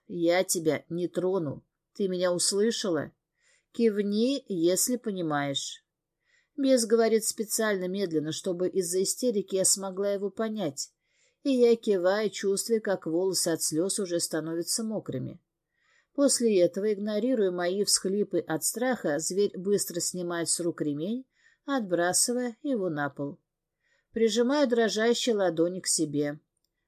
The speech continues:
Осматриваю, но там нет никаких синяков, как почему-то я ожидала. Ничего нет. Просто я испугалась ремня.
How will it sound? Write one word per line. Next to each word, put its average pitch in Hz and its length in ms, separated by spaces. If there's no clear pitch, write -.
Осматриваю, 190 920
но 190 120
там 165 260
нет 208 220
никаких 226 420
синяков, 143 560
как - 220
почему-то 170 560
я 170 180
ожидала. 165 720
Ничего 185 480
нет. 151 240
Просто 247 440
я 277 180
испугалась 170 800
ремня. 151 580